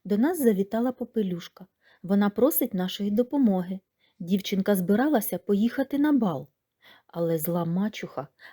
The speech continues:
написала величезний список робіт, які Попелюшка повинна виконати.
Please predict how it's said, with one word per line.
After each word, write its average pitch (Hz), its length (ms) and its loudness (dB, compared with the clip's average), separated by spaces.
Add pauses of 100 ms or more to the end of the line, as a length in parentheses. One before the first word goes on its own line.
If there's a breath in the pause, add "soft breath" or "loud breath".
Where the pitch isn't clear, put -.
написала 190 680 0
величезний 214 760 2
список 240 640 -2
робіт, 208 460 2 (200 soft breath)
які 185 240 -4
Попелюшка 226 640 0
повинна 190 480 2
виконати. 160 600 -2